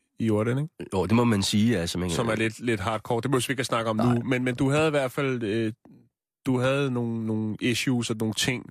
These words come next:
Speaker 1: som
Speaker 2: Ja.
Speaker 1: gjorde, at, øh, du måske ikke lige gad at høre <laughs> efter, hvad din far sagde.
Speaker 2: Ja, lige præcis.
Speaker 1: Ja.
Speaker 2: Jeg var blevet, jeg var blevet en, en rodløs rod, altså.
Speaker 1: Mm.
Speaker 2: Øhm,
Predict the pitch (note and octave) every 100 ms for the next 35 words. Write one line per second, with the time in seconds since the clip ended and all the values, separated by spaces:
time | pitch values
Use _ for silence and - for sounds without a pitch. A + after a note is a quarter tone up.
0 | - A#2 G#2 G#2+ A2 A2 G#2 - G#2+ G2+
1 | A2 G#2+ - A#2+ A2 A2 A2 E2+ A2 A2+
2 | A2+ C3 A#2 A2 A2 A2 A2 G#2 A2 -
3 | A2+ B2 A#2 - G#2 A#2 A2+ A#2+ A#2+ C3+
4 | B2+ B2 B2 B2 A#2+ B2 A#2 A#2 A2+ A#2
5 | A2 A2 F3 F3+ C3 A#2 - - - F#2
6 | G#2+ - A#2+ - - G2 F#2+ - C#3+ A#2+
7 | A#2 G#2 G2+ G2+ G2+